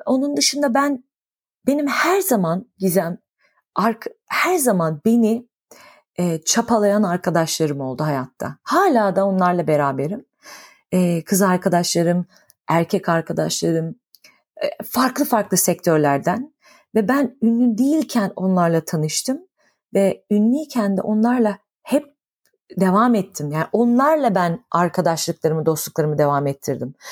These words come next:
Çünkü gerçek hayat oradaydı. Diğer hayatlar, şimdi nereden nereye geldik ama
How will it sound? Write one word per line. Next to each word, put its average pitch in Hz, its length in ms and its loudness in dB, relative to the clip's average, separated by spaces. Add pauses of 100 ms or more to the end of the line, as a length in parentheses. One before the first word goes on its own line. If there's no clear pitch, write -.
(180)
Çünkü 240 260 0
gerçek 220 500 -2
hayat 233 340 0
oradaydı. 185 760 0 (720)
Diğer 277 280 2
hayatlar, 294 720 0 (1200)
şimdi 208 300 0 (100)
nereden 247 400 2
nereye 233 260 2
geldik 185 420 0
ama 226 300 0